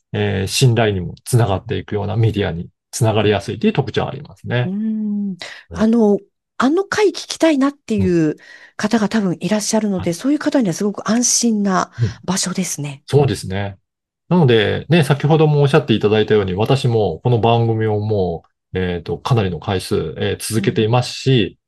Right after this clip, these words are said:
Speaker 2: うん。
Speaker 1: あともう一つ私、ポッドキャストチャンネルやってるんですけど、
Speaker 2: はい。
Speaker 1: 経営者の志というチャンネルやっていて、こちらはもうすぐ千回を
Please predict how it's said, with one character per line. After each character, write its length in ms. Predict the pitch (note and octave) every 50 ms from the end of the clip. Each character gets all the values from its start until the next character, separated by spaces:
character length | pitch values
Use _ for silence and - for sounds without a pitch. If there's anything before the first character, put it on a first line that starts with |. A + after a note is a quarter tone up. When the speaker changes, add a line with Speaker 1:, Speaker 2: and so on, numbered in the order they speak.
| _
Speaker 2:
う 20 | -
ん。 20 |
Speaker 1:
あ 40 | F#3+
と 60 | -
も 200 | C3 D3 A3 D4
う 20 | D4
一 140 | - E4
つ 120 | D#4+ - C#3
私、 520 | A2+ G#2+ - A2+ - - G#2 G2 - - _ _ _ _ _ _ _ _
ポ 80 | C#3
ッ 20 | C3
ド 80 | -
キ 80 | B2+ D3
ャ 20 |
ス 80 | C3+ -
ト 60 | -
チ 120 | B2+ - C3+
ャ 80 | A#2+
ン 60 | G#2
ネ 60 | F#2 E2
ル 200 | - D#2+ - - _ -
や 80 | G#2
っ 60 | G2+
て 100 | - G#2
る 100 | F#2+ G#2
ん 80 | G2 F2+
で 80 | F2 E2+
す 120 | - -
け 100 | - F#2+
ど、 360 | A2+ B2 A2 F#2 F2 - - _
Speaker 2:
は 140 | - A#3 B3+
い。 140 | G3+ D#3 - _ _ _ _ _ _ -
Speaker 1:
経 380 | D#3 D#3 D#3+ D#3+ D#3+ D#3 D#3
営 60 | C3+ A2+
者 120 | - A#2
の 140 | F2+ F2 F2
志 680 | - - - A#2+ A2 G2+ F2+ - - - G#2 F#2+ - - _ _
と 80 | -
い 160 | F#2+ F#2 F#2 F2+
う 180 | F#2 F2 - - _ -
チ 80 | - F#2+
ャ 80 | F2
ン 60 | F2+
ネ 60 | F#2 F2+
ル 100 | F2 F2+
や 80 | F2+
っ 40 | -
て 80 | - F#2+
い 80 | F2+
て、 240 | - - F#2+ F#2 E2+ -
こ 160 | - - A2
ち 140 | G2+ - C#3+
ら 100 | C#3+ C#3+
は 440 | C#3 C3+ C3 C3 B2+ B2 A#2+ - - _
も 300 | G2 G2 G#2+ A2+ A2+ A2+
う 20 |
す 160 | A2+ - -
ぐ 240 | F#2+ E2+ F2+ F2 F2+
千 320 | - - - C3+ C#3+ C3+ -
回 180 | A2+ F#2+ F2
を 160 | F2 - -